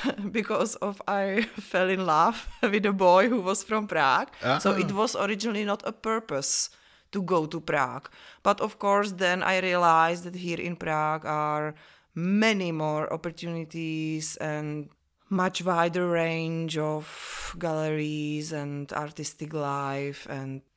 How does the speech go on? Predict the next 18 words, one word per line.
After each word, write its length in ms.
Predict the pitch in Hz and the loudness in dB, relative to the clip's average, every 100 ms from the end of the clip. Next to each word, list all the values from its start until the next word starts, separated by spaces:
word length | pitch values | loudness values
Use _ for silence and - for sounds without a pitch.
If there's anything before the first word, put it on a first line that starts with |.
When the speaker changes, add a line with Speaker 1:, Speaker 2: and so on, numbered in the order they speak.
| _ | _
Speaker 1:
somehow 540 | - 165 156 151 147 143 | -12 -8 -6 -4 -4 -4
I 160 | 151 151 | -6 -8
got 160 | 156 156 _ - - - | -10 -12 _ -18 -18 -12
used 300 | 156 147 - | -8 -6 -8
to 60 | 160 | -10
the 120 | 151 | -10
city 580 | - - - - 151 156 | -8 -8 -6 -6 -6 -4
life 320 | 147 143 147 | -2 -2 -2
also. 720 | 151 147 - 156 143 143 147 - | -6 -4 -2 0 0 -2 -2 -6
And 280 | 143 143 143 - - _ _ - | -8 -10 -12 -16 -20 _ _ 0
Speaker 2:
And 160 | 123 123 | 4 6
when, 100 | 143 | 4
and 100 | 123 | 4
when 160 | 120 117 | 6 6
did 200 | 107 87 | 4 4
you 60 | 90 | 2
move 260 | 87 80 | 2 0
here? 220 | 80 76 | -4 -8